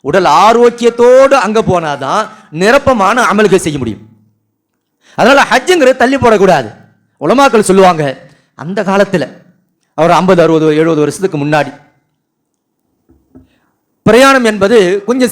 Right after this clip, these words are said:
சிரமமா இருந்துச்சு. கப்பல்ல போவாங்க, கப்பல்ல போவாங்க. சொல்லுவோம், நம்மளாம் கேள்விப்பட்டிருக்கிறோம்,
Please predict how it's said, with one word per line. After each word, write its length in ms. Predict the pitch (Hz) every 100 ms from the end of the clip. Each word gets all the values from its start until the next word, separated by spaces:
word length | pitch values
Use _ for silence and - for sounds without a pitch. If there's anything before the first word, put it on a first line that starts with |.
| -
சிரமமா 400 | 277 302 269 269
இருந்துச்சு. 400 | 240 190 151 - - _
கப்பல்ல 280 | 214 240 202
போவாங்க, 300 | 160 165 135 101 _ _ _ _ _ _ _ _ -
கப்பல்ல 240 | 190 226 196
போவாங்க. 480 | 180 180 160 147 151 - _ _ _ _
சொல்லுவோம், 300 | _ 202 214
நம்மளாம் 280 | 202 208 208
கேள்விப்பட்டிருக்கிறோம், 680 | 214 208 190 170 175 170 160